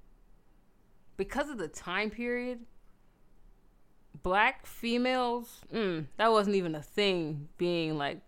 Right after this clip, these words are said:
an entrepreneur, making tons of money, like, and not even tons, it's not even about the money, though, but it's just the movement that was behind it. And, um, I'm pretty sure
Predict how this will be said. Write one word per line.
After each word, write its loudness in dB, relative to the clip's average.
an 0
entrepreneur, -4
making 0
tons -6
of -10
money, -6
like, -6
and 2
not 8
even 4
tons, 2
it's 0
not 6
even 6
about 6
the -2
money, 2
though, 0
but -2
it's -4
just -8
the 0
movement -2
that -2
was -8
behind -6
it. -10
And, -12
um, -8
I'm 2
pretty 0
sure 4